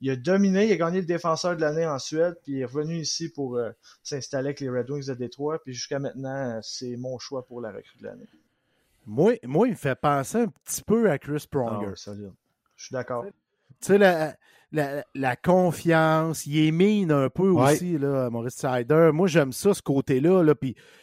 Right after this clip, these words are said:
Speaker 2: sais, c'est, il y a, il y a pas de faille dans son jeu. Tu sais, Kev l'a mentionné, il est bon dans les trois zones,
Speaker 3: Oui.
Speaker 2: il est bon offensivement, il est bon pour relancer l'attaque, c'est un bon leader, il est mean, il est tough,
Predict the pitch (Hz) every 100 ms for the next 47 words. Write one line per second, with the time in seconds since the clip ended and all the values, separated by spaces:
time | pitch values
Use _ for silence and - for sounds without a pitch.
0 | _ _ - 185 - - 87 123 120 117
1 | 131 117 - 226 214 127 - - 165 196
2 | 208 131 120 113 117 113 107 123 175 _
3 | _ _ _ _ - - _ _ _ -
4 | 196 202 220 175 147 147 151 156 147 208
5 | 202 143 131 156 214 160 139 - 135 123
6 | 120 143 254 247 - - - 135 131 170
7 | 214 - - 135 151 143 - 135 185 247
8 | 143 123 190 143 127 131 131 123 135 120
9 | - 233 - 151 135 147 160 143 127 151
10 | 226 233 151 143 135 151 240 240 160 135
11 | 127 196 240